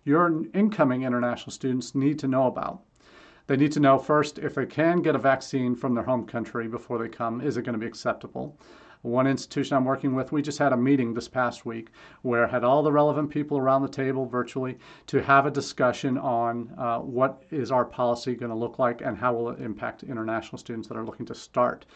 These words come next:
in January. Uh, with that thirty-day window, the university is now giving students options.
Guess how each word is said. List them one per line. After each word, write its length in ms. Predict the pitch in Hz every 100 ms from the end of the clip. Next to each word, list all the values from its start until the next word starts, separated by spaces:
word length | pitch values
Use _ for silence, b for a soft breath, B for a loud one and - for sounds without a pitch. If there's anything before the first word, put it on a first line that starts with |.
| B B
in 140 | 113
January. 540 | 101 120 120 - - - B B B B B -
Uh, 60 | 127
with 220 | 135 143
that 240 | 160 151
thirty-day 400 | 170 160 156 151
window, 580 | 151 175 131 117 123 123 - -
the 180 | 139
university 520 | 135 139 135 156 156 147
is 100 | 147
now 140 | 139
giving 260 | 131 139 127
students 380 | - 131 135
options. 500 | 139 131 - - -